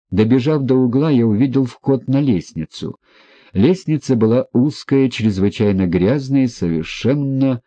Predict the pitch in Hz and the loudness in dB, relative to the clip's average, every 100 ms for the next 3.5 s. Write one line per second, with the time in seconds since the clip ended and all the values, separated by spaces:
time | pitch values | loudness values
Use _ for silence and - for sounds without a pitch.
0 | _ 107 104 123 120 107 135 - - 139 | _ 0 2 0 -2 -2 -2 -4 -4 -2
1 | 98 76 76 73 - - 110 - - 135 | 0 -2 -6 -8 -8 -2 -2 -2 -2 -2
2 | 165 147 139 127 - 117 107 104 123 - | 0 0 -2 -2 -2 0 2 0 -2 -2
3 | 120 110 190 196 | -4 -2 0 -2